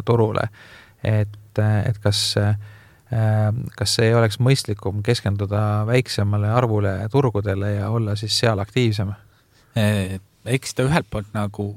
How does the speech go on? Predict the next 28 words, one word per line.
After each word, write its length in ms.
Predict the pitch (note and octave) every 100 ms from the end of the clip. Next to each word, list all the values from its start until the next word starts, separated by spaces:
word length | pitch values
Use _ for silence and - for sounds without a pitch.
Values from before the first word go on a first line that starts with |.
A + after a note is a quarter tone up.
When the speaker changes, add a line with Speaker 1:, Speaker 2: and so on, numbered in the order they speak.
| -
Speaker 2:
õige, 420 | C#3 D3 A#2 G2+ G#2+ -
õige 380 | C3 C#3+ C3+ G2+
võiks 220 | C#3+ -
olla, 280 | A2 G2+ G#2
aga 120 | G#2
samas, 300 | G2 B2+ A#2
kui 140 | - G#2
me 80 | G#2
vaatame, 440 | B2+ A2+ A2+ A2+ -
vaatame 460 | B2 B2 - A2+
just 160 | G#2 -
viimast 360 | B2+ B2+ G2 -
koroonakriisi, 760 | A#2 C3+ C#3+ G2 A#2 G#2+ - F#2+ _ _ _ _ _ _ _ _ - A#2
kus 180 | G2+ G2
teatud 360 | A#2 A2 G2+ G2
riigid 360 | A#2+ A#2 G2+
läksid 720 | G2 G2 - F#2 G2 - G2+
lukku, 420 | G#2+ D#3 - G2 F2 - _ - - _
siis 280 | - G2+ G2+ -
see, 400 | G#2 G2 G2 F#2+
see 360 | F#2+ - A2+ G#2
nagu 260 | G2+ F#2+
taktika, 540 | G2 A2+ - F#2+ - F2+
et 120 | -
ja-, 260 | G#2 G2+ F#2+
jaotada 560 | G#2 A2+ G#2+ - G2 G#2+
ära 160 | G2+ G2
võimalikult, 1200 | G#2 G#2+ F#2+ F#2 F#2 - G2 F#2+ F#2+ - _